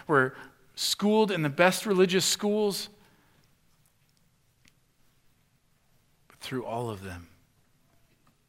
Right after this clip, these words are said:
you did incredible works. And so, God, I ask that you do that again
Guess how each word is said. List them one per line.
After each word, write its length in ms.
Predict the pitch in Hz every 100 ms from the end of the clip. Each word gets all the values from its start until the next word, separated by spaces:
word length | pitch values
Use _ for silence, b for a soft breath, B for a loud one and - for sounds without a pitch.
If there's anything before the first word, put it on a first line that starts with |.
| _
you 100 | 120
did 160 | 117 107
incredible 580 | 101 - 110 104 107 98
works. 500 | 98 92 - - - _ _ _ _ _ _ _ _ _ _ _ _ _ _ _ _ _ _ _ _ _ _ _ _ _ _ _ _
And 80 | -
so, 160 | 110
God, 220 | 107 107
I 100 | 113
ask 320 | 131 101 101 -
that 80 |
you 140 | 110 104
do 140 | 104
that 180 | 98 95
again 260 | 95 101